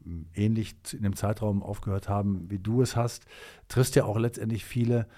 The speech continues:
Hast du das Gefühl, wenn du die heutige, äh, Sportlergeneration siehst, dass die, äh, gut aufgestellt sind und dass, äh, oder gibt es diese Typen, äh, auch nicht mehr, die, die, von denen ja viele reden? Du bist ja ein Typ gewesen, keine Frage.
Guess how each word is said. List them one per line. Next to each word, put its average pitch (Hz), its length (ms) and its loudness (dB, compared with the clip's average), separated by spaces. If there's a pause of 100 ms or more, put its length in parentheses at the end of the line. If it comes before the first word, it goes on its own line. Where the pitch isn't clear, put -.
(160)
Hast - 240 -4
du 175 60 -2
das 175 160 4
Gefühl, 170 560 6
wenn 131 180 4
du 131 60 4
die 127 160 6
heutige, 139 560 6
äh, 113 180 -4
Sportlergeneration 120 1120 0
siehst, 127 320 0
dass 113 160 -2
die, 135 220 2
äh, 123 160 -8
gut 131 220 -4
aufgestellt 143 760 -2
sind 135 440 4
und 117 200 0
dass, 127 220 -2 (460)
äh, 117 180 2 (180)
oder 127 260 8
gibt 117 240 2
es 135 120 4
diese 113 320 -2
Typen, 165 640 2 (340)
äh, 113 220 -6
auch 117 180 2
nicht 127 200 2
mehr, 127 320 6
die, 123 420 -4 (100)
die, 107 280 -6
von 104 240 2
denen 120 180 6
ja 110 60 2
viele 113 260 4
reden? 110 300 6
Du 120 80 4
bist 143 180 6
ja 139 80 8
ein 123 100 6
Typ 160 220 0
gewesen, 143 460 6
keine 117 220 4
Frage. 131 420 0